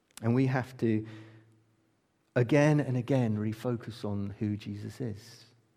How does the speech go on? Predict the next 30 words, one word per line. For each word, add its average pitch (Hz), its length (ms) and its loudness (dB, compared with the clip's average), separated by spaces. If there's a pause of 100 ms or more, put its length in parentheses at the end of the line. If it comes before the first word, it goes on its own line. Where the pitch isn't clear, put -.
(140)
as 104 160 -6
church, - 640 -10 (320)
to 117 140 -2
grasp 117 460 0
the 110 80 -4
truth. - 560 -10 (760)
The 143 60 8
Apostle 165 340 8
Paul 165 280 10
writes, 127 260 8
and 127 100 4
I 127 40 8
love 143 360 10
this 127 420 2
translation 123 600 2
in 110 100 2
the 110 80 2
Message 113 480 -2
version 110 340 0
of 107 200 -4
Colossians 110 500 0
one 110 220 0
fifteen 107 420 -4
to - 100 -12
twenty, 107 480 -4 (340)
"When 151 280 10
we 160 140 12
look 165 240 10
at 170 80 -2
Jesus, - 840 -2